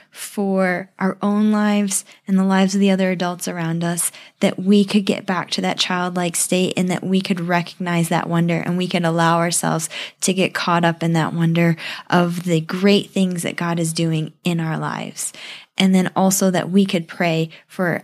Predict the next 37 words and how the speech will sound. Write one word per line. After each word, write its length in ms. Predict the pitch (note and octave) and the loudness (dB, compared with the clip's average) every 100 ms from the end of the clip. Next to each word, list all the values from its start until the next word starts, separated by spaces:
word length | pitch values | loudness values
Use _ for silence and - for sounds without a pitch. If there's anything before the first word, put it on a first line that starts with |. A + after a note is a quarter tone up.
| - | -4
a 100 | F3 | -4
hedge 420 | D#3+ - G3+ G3 | -2 2 2 2
of 80 | G3 | 0
protection 580 | F3+ - F3 - F3+ E3+ | -4 -6 -6 -2 0 0
around 380 | E3 E3+ E3 - | 0 2 0 0
our 140 | E3+ | -4
children 560 | E3+ - E3+ E3 E3 E3 | -2 -2 -2 0 0 0
and 160 | - | 0
around 320 | F3 F3 F3 E3+ | 0 2 2 2
the 80 | |
next 440 | E3+ F3 E3+ E3+ - | 2 2 0 -2 -4
generation 760 | F3 E3 D#3+ E3 D#3+ - E3 D#3+ - - - | -4 -2 -2 0 0 0 -2 -4 -12 -16 -6
of 160 | E3 | -4
children, 600 | - - D#3+ E3 E3 D#3+ | -2 -2 -2 -2 -2 -2
that 260 | E3+ F3+ - | -2 -4 0
they 260 | F#3+ F3+ | 0 0
would 160 | F#3 F3+ | -2 -4
not 320 | F3 E3 - | -4 -6 -6
lose 520 | F#3+ F#3+ G3 G3 G3 | -2 4 6 6 4
that 220 | F3+ D#3+ - | 2 -4 -2
wonder, 320 | D#3+ D#3+ D#3+ | -2 -2 -2
that 180 | E3 F3 | 0 0
it 180 | - | 0
would 180 | F#3+ F3+ | -2 0
not 340 | E3+ E3+ E3+ - - - - - E3 | 0 2 2 0 -10 -16 -16 -14 -6
be 340 | F3+ F3 E3+ | -2 -2 -2
taken 400 | E3 G3+ F#3+ G3+ | -2 0 2 4
away 320 | G#3 F#3+ F3+ | 4 4 2
from 320 | F#3 F3 E3+ D#3+ | 0 0 2 2
them 360 | D3+ D3 D3+ - - - _ - | 2 0 -2 -8 -18 -20 _ -2
or 240 | F#3+ F3 | 0 0
harmed 680 | D#3 - - G3+ F#3+ F3+ E3+ | -4 -8 -2 2 4 4 2
in 220 | E3+ E3 - | 0 -2 0
any 300 | F#3 G3 G#3 | 4 6 6
way 300 | G3 F3+ E3+ | 4 4 4
by 260 | E3 D3 - _ - | 2 0 -6 _ 2
any 320 | G#3+ A3+ A#3 | 6 6 4